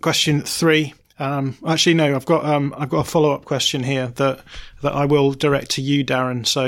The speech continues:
a question from Krombopoulos Matthew, who says, "Do you think the second half was just a case of players unilaterally deciding to play a sort of Bielsa ball light,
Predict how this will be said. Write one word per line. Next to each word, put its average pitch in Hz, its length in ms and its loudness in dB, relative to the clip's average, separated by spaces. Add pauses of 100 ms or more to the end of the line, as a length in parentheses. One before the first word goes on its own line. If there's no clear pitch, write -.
a 131 80 -4
question 139 320 -2
from 131 200 -4
Krombopoulos 135 520 0
Matthew, 156 380 -2
who 127 100 -6
says, 139 280 -2
"Do - 320 -10
you 160 60 0
think 170 120 0
the 135 80 -4
second 156 280 -2
half 147 180 0
was 143 100 0
just - 160 0
a 143 40 -6
case 147 260 -2
of 131 80 -8
players 139 280 0
unilaterally 139 680 -2
deciding 139 520 0
to 123 80 -6
play 135 260 -2
a 127 60 -4
sort 135 240 0
of - 120 -12
Bielsa 139 420 0
ball 127 240 0
light, 156 360 0